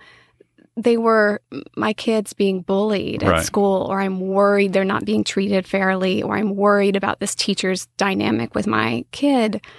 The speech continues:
Speaker 1: which is what any parent worries
Speaker 2: Right.
Speaker 1: about, right? I was sitting by a woman who, when you told her,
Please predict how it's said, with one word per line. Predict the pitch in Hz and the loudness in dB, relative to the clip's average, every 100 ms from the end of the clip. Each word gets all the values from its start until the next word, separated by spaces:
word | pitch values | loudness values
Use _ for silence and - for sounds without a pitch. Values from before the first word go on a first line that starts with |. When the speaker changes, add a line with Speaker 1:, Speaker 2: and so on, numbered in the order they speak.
| - _ _ | -20 _ _
Speaker 1:
which | 214 - | -6 -4
is | 214 | 0
what | 208 202 | -2 0
any | 208 214 202 | 2 4 2
parent | 247 196 190 180 - | 0 2 2 0 -2
worries | 226 190 196 | -4 0 2
Speaker 2:
Right. | 220 | 2
Speaker 1:
about, | 196 - 101 - | 0 -4 -6 -6
right? | 107 107 107 _ _ _ _ _ - | -4 -4 -6 _ _ _ _ _ -12
I | 220 | -6
was | 196 | -4
sitting | - 226 214 202 | 0 0 2 2
by | 190 | 2
a | 196 | 2
woman | 190 196 196 196 | 2 0 0 0
who, | 202 214 202 196 202 _ _ _ _ _ _ _ _ _ _ _ _ - | 0 2 2 0 -4 _ _ _ _ _ _ _ _ _ _ _ _ -4
when | 208 202 196 | 0 2 2
you | 190 | 0
told | 190 - 247 262 | -2 -2 0 -2
her, | - 202 190 190 208 | 0 0 2 0 0